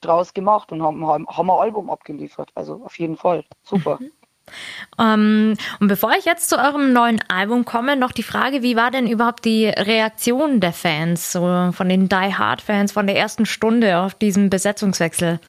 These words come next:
Speaker 1: Ähm, bis jetzt habe ich den Eindruck, dass es von den meisten eigentlich sehr positiv angenommen wurde. Also viele, die haben uns da wirklich, ähm, die haben da sehr positiv jetzt auf dem Pad und auf dem Markt auch reagiert. Die haben gesagt, „Mensch, das passt gut und ich glaube, ihr, ihr, ihr habt euch da musikalisch irgendwie auf so einer Welle gefunden.“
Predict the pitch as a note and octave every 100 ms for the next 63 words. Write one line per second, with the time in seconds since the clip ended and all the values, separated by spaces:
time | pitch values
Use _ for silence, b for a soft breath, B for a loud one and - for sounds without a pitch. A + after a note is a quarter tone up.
0 | _ _ - D#3 D3 D3 C#3 - E3+ -
1 | D3 C#3 - A#3 A3+ A3+ - G3+ - F3+
2 | G#3+ G#3+ F3 - E3+ - E3+ E3 D#3 D3+
3 | D3 C#3 A3 - - - E3+ E3+ D#3 -
4 | - - E3+ E3+ E3 E3 F3 - E3 F3+
5 | D#3+ D#3+ D#3+ D#3+ D#3+ D#3 E3 E3 D#3 D#3+
6 | - G3 F#3+ E3 F3 E3+ E3 D#3 E3+ E3+
7 | F#3 F#3+ F#3 - - E3 E3 D#3+ B B
8 | B _ - E3 F3 F3 E3+ E3+ D#3+ F#3
9 | F3+ G3 G3+ F3+ E3+ F3 D#3 D#3 F3+ G3
10 | F3 D#3+ D3 E3 E3 G#3 - F#3 F#3+ F#3+
11 | F3 F#3+ F3 E3+ D#3+ F#3 D#3+ F3+ G3 -
12 | - - G3 - - G#3+ E3 F#3 F#3 E3+
13 | - D#3+ F3 F3+ F3 E3+ E3 E3+ D#3+ D#3
14 | F3+ E3+ E3 F3+ - E3+ - D#3+ E3+ E3+
15 | - F3 F#3+ F3 G3+ F#3+ F3 D3+ - F3
16 | E3 D#3+ F3+ G#3+ F#3+ F#3 G3+ G3+ G3+ G3
17 | F#3